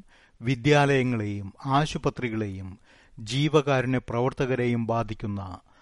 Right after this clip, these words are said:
സംഘർഷങ്ങളുടെ ക്രൂരതയ്ക്ക് മുന്നിൽ നമുക്ക് മറക്കാനാകില്ല. ഈ ജൂബിലി വർഷത്തിൽ ഉയിർപ്പ് തിരുനാൾ യുദ്ധ തടവുകാരെയും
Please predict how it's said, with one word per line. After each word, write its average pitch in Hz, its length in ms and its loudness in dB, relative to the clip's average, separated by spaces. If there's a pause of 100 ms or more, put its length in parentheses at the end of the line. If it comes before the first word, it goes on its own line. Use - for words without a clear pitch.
(140)
സംഘർഷങ്ങളുടെ 127 960 0
ക്രൂരതയ്ക്ക് 127 640 -2
മുന്നിൽ 107 380 -2 (440)
നമുക്ക് 123 500 0 (340)
മറക്കാനാകില്ല. 117 1080 0 (1120)
ഈ 147 200 2
ജൂബിലി 127 420 0
വർഷത്തിൽ 123 520 0 (360)
ഉയിർപ്പ് 147 440 0
തിരുനാൾ 107 460 -2 (640)
യുദ്ധ 135 420 2 (120)
തടവുകാരെയും 120 880 0